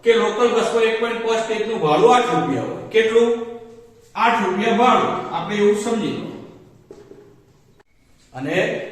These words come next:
આઠ રૂપિયા ભાડું અને ત્રણ મુસાફર, એટલે કે ગુણ્યા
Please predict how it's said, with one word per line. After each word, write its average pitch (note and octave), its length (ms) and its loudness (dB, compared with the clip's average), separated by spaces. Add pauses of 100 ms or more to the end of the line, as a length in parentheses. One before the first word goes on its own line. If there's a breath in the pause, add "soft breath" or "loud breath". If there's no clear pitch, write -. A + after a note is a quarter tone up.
(440)
આઠ F3+ 320 -4
રૂપિયા F3+ 300 -2 (260)
ભાડું F#3+ 360 2
અને F#3 200 -2 (600)
ત્રણ A3+ 320 -2
મુસાફર, A3 500 0 (720)
એટલે F#3 180 -6
કે G3+ 220 -4 (600)
ગુણ્યા G3+ 560 0